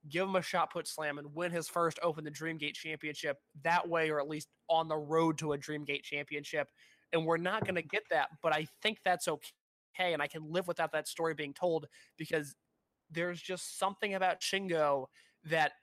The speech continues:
he's just, he's bigger than this current roster from a, from an aura perspective,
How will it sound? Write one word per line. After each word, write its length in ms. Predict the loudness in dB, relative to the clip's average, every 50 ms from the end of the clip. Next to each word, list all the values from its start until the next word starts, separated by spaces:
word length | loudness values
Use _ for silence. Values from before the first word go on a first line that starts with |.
| _ _
he's 380 | -16 -10 -6 -4 -4 -4 -4 -4
just, 260 | -2 -2 -2 -2 -2 -6 _ _ _ _ _ _ _ _
he's 300 | -10 -6 -4 -4 -4 -4 -8 -12 -14 -18 -20 _ _ _
bigger 600 | 0 2 2 2 2 2 2 2 2 0 -4 -8 -12
than 260 | -6 -4 -2 -2 0
this 200 | -2 -4 -4 -6
current 360 | -8 -6 -4 -4 -4 -4 -6 -4
roster 560 | -2 0 2 2 2 0 -2 -4 -4 -4 -4 -4 -6
from 160 | -6 -6 -4
a, 280 | -2 -2 0 -2 -4 -6 -8 -8
from 140 | -6 -4
an 100 | -4 -6 -6 -10 _ -2
aura 280 | 0 2 4 4 4 2
perspective, 760 | 0 -4 -6 -6 -4 -2 -2 -2 -2 -2 -6 -6 -6 -8